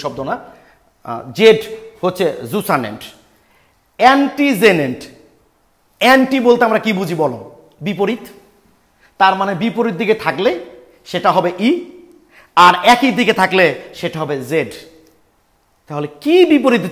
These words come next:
থাকলে ই, কি একই দিকে থাকলে জেড? এই ক্ষেত্রে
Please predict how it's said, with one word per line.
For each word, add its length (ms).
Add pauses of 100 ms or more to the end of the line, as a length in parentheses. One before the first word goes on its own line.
থাকলে 260 (260)
ই, 20 (680)
কি 120 (160)
একই 200
দিকে 200
থাকলে 220 (100)
জেড? 200 (640)
এই 180
ক্ষেত্রে 240